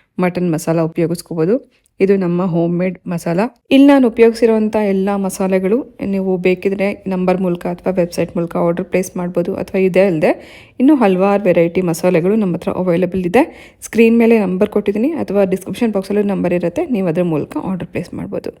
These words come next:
ಬೇಕಾಗಿರೋಂಥ ಸೀಕ್ರೆಟ್ ಮಸಾಲ ಇಲ್ಲಿ ರೆಡಿ ಆಗಿದೆ. ಒಂದು ಸ್ಪೂನಷ್ಟು ಮಟನ್ ಮಸಾಲ,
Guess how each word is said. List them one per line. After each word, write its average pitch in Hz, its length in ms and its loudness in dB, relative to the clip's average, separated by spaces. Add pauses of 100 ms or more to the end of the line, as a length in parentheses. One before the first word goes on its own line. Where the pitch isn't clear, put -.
(460)
ಬೇಕಾಗಿರೋಂಥ 208 640 4 (500)
ಸೀಕ್ರೆಟ್ 196 340 2
ಮಸಾಲ 175 280 0
ಇಲ್ಲಿ 214 200 4
ರೆಡಿ 160 220 4
ಆಗಿದೆ. 170 460 0
ಒಂದು 214 180 4
ಸ್ಪೂನಷ್ಟು 240 460 2
ಮಟನ್ 170 320 -2
ಮಸಾಲ, 165 260 -2